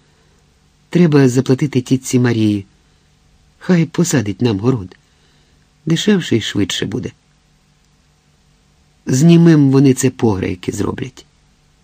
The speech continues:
Ну от, май діє фазе. Загортаємося у білі простирадла,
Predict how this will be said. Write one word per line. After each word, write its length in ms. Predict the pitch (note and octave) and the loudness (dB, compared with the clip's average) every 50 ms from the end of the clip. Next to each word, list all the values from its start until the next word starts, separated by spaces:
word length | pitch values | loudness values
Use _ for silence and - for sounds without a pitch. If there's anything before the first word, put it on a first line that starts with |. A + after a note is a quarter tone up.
| _ _ _ _ _ _ _ _ _ _ _ _ _ _ _ _ _ _ _ _ _ _ _ _ _ _ _ _ _ _ _ _ _ _ _ _ _ _ _ _ _ _ _ _ _ - | _ _ _ _ _ _ _ _ _ _ _ _ _ _ _ _ _ _ _ _ _ _ _ _ _ _ _ _ _ _ _ _ _ _ _ _ _ _ _ _ _ _ _ _ _ 0
Ну 320 | B2 B2+ D3+ D3 C#3 B2 | 4 6 6 6 6 4
от, 280 | A#2+ B2 - - - - _ _ _ _ _ _ _ _ _ _ _ _ _ _ _ _ _ _ _ _ _ _ _ _ _ _ _ _ _ _ - | 2 0 -6 -12 -20 -20 _ _ _ _ _ _ _ _ _ _ _ _ _ _ _ _ _ _ _ _ _ _ _ _ _ _ _ _ _ _ -4
май 540 | B2+ A#2+ B2 C3 C3 D3+ F3 G3 G3+ G#3 | 0 4 4 6 6 4 4 2 2 2
діє 440 | F#3 E3 C#3 B2+ C3+ C#3+ D3+ D#3 D#3+ | 0 2 4 6 6 6 6 4 0
фазе. 540 | D3 - - - - - - - - - - - _ _ _ _ _ _ _ _ _ _ _ _ _ _ _ _ _ _ _ - _ _ _ - | -2 -4 -8 -6 -6 -6 -6 -8 -10 -10 -12 -14 _ _ _ _ _ _ _ _ _ _ _ _ _ _ _ _ _ _ _ -20 _ _ _ -4
Загортаємося 920 | C3 C3+ E3 E3+ F#3+ F#3 F#3 F#3+ F#3 F3 E3 D#3 D3 C#3 B2+ - C3+ B2+ | 0 2 4 4 4 2 2 0 0 2 2 2 2 0 0 2 2 2
у 80 | B2+ | 2
білі 240 | B2+ B2 A#2 A2+ A2 | 2 2 0 0 -2
простирадла, 800 | - - A2+ G#2+ - - - A#2 G2+ G#2+ B2+ D#3 F3 G3 G3 G#3 | -2 -4 -6 -6 -6 -8 -6 -4 -2 0 0 2 2 2 2 0